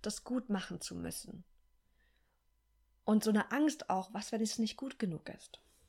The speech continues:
Und ich teile jetzt mal mit dir einen ganz, ganz persönlichen Text, der mir nachts kam, ich glaub um, keine Ahnung, ein Uhr morgens, weil ich nicht schlafen konnte, weil ich so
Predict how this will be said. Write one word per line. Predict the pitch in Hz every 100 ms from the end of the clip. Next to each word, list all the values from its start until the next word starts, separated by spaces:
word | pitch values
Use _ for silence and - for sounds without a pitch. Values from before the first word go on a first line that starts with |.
| _ _ _ _
Und | -
ich | 240
teile | 233 269 285
jetzt | 285
mal | - 247
mit | 233 240
dir | 220 214
einen | - 208
ganz, | 208 233 262
ganz | 269 247
persönlichen | - 240 214 208 202 214
Text, | 202 180 - - - - - - - -
der | 208 220
mir | 220 220
nachts | 208 233 262 - -
kam, | - 185 175 208 226 _
ich | - -
glaub | 196 -
um, | 190 185
keine | 196 180
Ahnung, | 175 -
ein | 208
Uhr | 220
morgens, | 202 180 180 180
weil | 180
ich | 180
nicht | 190
schlafen | - 180 180
konnte, | 185 175 175
weil | 175
ich | 180
so | - 175